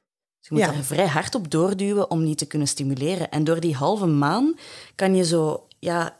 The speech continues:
Speaker 1: dat is een hefboom-effect. Dus je duwt die eigenlijk letterlijk in je eigen G-spot. En dat gevoel, ik dacht eerst, ik was een beetje bang toen ik hem kreeg. Ik dacht, ja, misschien voelt dat voor mij helemaal niet zo. En alle reviews zijn zo positief. En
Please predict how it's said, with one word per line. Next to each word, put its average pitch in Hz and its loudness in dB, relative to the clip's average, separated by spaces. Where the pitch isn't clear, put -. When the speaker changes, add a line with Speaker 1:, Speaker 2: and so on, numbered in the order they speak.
Speaker 1:
dat 170 -4
is 160 0
een 170 2
hefboom-effect. 165 -4
Dus - -2
je 165 0
duwt 190 0
die - -2
eigenlijk 208 2
letterlijk 233 0
in 208 0
je 190 -2
eigen 170 0
G-spot. - -4
En 156 0
dat 151 -2
gevoel, 151 0
ik - -6
dacht 165 -2
eerst, - -2
ik - -20
was 165 0
een 165 2
beetje 147 0
bang 214 0
toen 208 -4
ik 208 -4
hem 220 0
kreeg. 220 -2
Ik 170 -4
dacht, 156 -2
ja, 156 -2
misschien 147 0
voelt 160 0
dat 165 -2
voor 143 -2
mij 139 0
helemaal 151 2
niet 190 0
zo. 185 2
En 170 2
alle 156 2
reviews 165 -2
zijn 160 -2
zo 160 -2
positief. 208 -2
En 165 -6